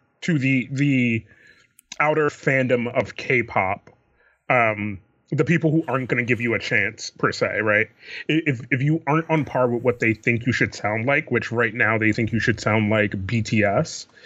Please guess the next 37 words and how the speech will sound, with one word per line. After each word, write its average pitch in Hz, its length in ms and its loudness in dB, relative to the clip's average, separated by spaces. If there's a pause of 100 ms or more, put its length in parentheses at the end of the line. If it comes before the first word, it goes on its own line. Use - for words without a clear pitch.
(480)
if 110 80 2
you're 135 160 2
not 147 160 2
on 139 160 2
par 113 440 -4
with 135 220 -6
that, 165 300 0
then 113 560 2
you're 147 140 2
doing 123 360 0
wrong. 95 240 -4 (460)
And, 139 240 0
and 117 400 2
I 127 80 2
think 127 180 0
that's 110 220 -2
kind 110 220 0
of 101 100 -6
the, 107 100 -2
the 107 280 -2
thing, 113 340 -2
right? 110 200 0
Whereas, 131 320 0
like, 123 200 0
right 175 180 0
now, 160 200 0
Monster 127 600 -2
X 120 280 -2
and 110 100 -6
B 117 140 -2
T 113 180 -2
S 117 160 2
have 113 140 -6
a 113 40 -2
very 104 220 0
similar 104 760 -4
sound. 110 680 -2